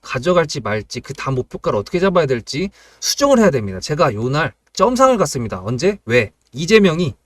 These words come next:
퓨리오사 에이아이에 방문을 했거든요. 그러면 이거 가지고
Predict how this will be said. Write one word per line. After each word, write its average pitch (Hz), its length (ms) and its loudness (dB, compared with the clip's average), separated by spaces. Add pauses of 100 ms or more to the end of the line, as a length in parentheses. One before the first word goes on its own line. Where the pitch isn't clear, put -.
퓨리오사 220 760 -2
에이아이에 131 500 0
방문을 190 580 -2
했거든요. 92 400 -10 (200)
그러면 190 320 4
이거 156 380 2
가지고 131 560 0